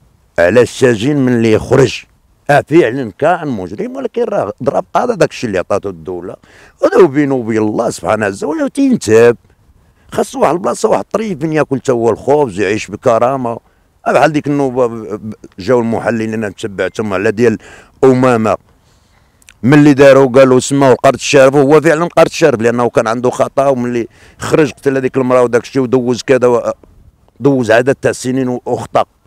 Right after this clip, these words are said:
انا بغيت هذاك السخط، ولكن علاش كيجيو عاد كيجيو المحللين والفلاسفه ويبداو يقولوا:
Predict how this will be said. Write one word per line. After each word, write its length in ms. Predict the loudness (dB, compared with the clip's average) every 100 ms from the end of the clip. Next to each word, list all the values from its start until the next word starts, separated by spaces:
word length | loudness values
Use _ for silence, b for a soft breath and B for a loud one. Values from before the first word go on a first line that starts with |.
| _ _ _ _
انا 160 | -4 -2
بغيت 300 | 2 2 4
هذاك 300 | 2 2 -2 -8 -12 -14 -18 _ _ _ _
السخط، 400 | -10 -4 -4 -4 _ _ _ _ _ _
ولكن 540 | -2 2 2 0 -6 -8 _ _ _ _ -6
علاش 300 | 2 2 4
كيجيو 360 | 2 2 2
عاد 140 | 2 2
كيجيو 380 | 0 2 2 0
المحللين 720 | 0 0 4 4 4 4 4
والفلاسفه 800 | 2 4 4 4 2 0 2 4
ويبداو 300 | 4 4 2
يقولوا: 340 | 4 4 4